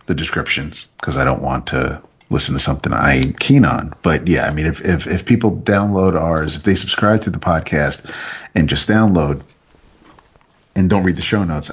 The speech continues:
I'd be very interested to know who reads the episode description.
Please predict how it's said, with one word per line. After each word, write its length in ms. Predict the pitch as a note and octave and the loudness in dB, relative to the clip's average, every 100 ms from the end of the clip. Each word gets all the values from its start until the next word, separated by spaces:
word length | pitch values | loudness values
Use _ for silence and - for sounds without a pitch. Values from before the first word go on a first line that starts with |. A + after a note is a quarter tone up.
| - | -4
I'd 420 | D#2 D#2 D#2 D2 - - _ _ | 0 0 0 -4 -6 -14 _ _
be 80 | G2+ | 2
very 200 | G#2 G2 | 4 4
interested 360 | F2 - E2 - | 0 -6 -10 -8
to 80 | |
know 180 | E2 D2+ | -6 -6
who 180 | D2 C#2+ | -6 -8
reads 320 | C#2+ C#2+ - | -8 -8 -8
the 340 | C#2+ B1 D2+ - | -8 -8 -8 -10
episode 340 | D2+ - - - | -8 -4 -4 -4
description. 420 | - - - | -6 -6 -8